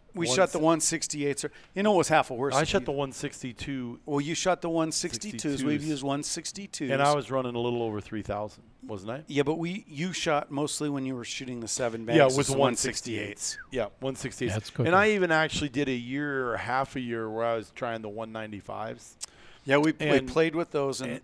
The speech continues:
Speaker 1: and
Speaker 2: they just didn't perform on an animal, you know.
Speaker 1: No.
Speaker 2: Um, but talk about a B C, holy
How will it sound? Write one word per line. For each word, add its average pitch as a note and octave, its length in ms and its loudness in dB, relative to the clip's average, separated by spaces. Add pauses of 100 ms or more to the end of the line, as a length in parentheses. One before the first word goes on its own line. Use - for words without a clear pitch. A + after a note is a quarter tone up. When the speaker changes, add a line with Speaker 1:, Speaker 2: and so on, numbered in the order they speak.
Speaker 1:
and C#3 100 -6
Speaker 2:
they D3+ 140 4
just D3+ 320 -4
didn't B2+ 300 -4
perform B2 600 -6
on G#2 200 -6
an F#2+ 80 -10
animal, F#2+ 580 -10
you G#2+ 140 -8
know. A2+ 380 -4
Speaker 1:
No. A2 60 -4
Speaker 2:
Um, G#2+ 200 -2 (320)
but C3+ 120 -4
talk D#3 240 4
about C3+ 220 4
a G#2+ 80 -2
B A#2 260 -8
C, A#2 380 -8
holy A2+ 340 -6